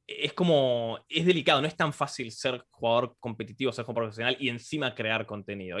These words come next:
Y yo creo que igual tienen que ir un poco de la mano. Yo creo que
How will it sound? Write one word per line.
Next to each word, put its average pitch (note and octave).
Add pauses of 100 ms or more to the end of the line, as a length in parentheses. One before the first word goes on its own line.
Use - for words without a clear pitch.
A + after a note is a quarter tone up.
Y C#3+
yo F#3
creo G#3+
que F3
igual G3 (460)
tienen D#3+
que B2
ir A#2+
un A2+
poco A2+
de A2+
la G#2
mano. F#2
Yo G#2+
creo A#2
que A2